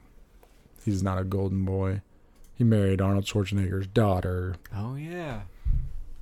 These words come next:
Speaker 2: Forgot about that. Then they got a little farm.
Speaker 1: Yeah. Nah.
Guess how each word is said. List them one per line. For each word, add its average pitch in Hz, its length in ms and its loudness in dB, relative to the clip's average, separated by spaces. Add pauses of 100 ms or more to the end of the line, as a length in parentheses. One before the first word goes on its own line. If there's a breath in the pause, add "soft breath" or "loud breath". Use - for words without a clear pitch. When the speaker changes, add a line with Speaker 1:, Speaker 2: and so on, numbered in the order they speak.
(680 loud breath)
Speaker 2:
Forgot 127 160 -16
about 101 280 -14
that. 98 280 -12
Then 107 140 -10
they 107 100 -8
got 110 100 -8
a 107 60 -8
little 101 140 -8
farm. 113 500 -8 (340)
Speaker 1:
Yeah. 131 720 6 (600)
Nah. 95 280 -6